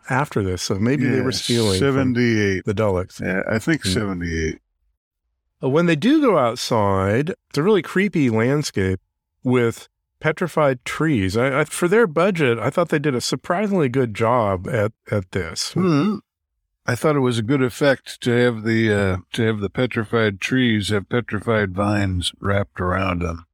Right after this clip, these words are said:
Speaker 2: It was, uh, added a little ambiance or something.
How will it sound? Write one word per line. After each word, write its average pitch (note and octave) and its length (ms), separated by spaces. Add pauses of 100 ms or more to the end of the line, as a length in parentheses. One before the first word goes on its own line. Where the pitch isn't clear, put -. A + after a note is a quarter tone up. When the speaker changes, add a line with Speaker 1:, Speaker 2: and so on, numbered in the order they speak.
(160)
Speaker 2:
It - 60
was, - 180
uh, - 140 (400)
added F#2+ 300
a F2+ 60
little F2 360 (840)
ambiance F2+ 680
or - 60
something. F#2+ 460